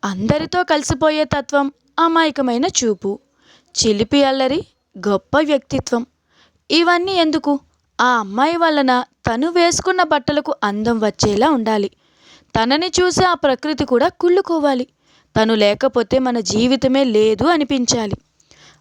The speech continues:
అయినా ఈ రోజుల్లో అటువంటి అమ్మాయి దొరకడం చాలా అరుదు, కానీ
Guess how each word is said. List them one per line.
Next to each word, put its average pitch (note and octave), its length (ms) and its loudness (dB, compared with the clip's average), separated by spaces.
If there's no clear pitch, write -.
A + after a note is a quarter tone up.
అయినా F#3+ 440 0
ఈ E4 180 2
రోజుల్లో E4+ 420 2
అటువంటి E4 400 -2
అమ్మాయి D#4 260 2
దొరకడం D4+ 400 0
చాలా C#4 480 2
అరుదు, B3+ 240 0
కానీ B3 300 -2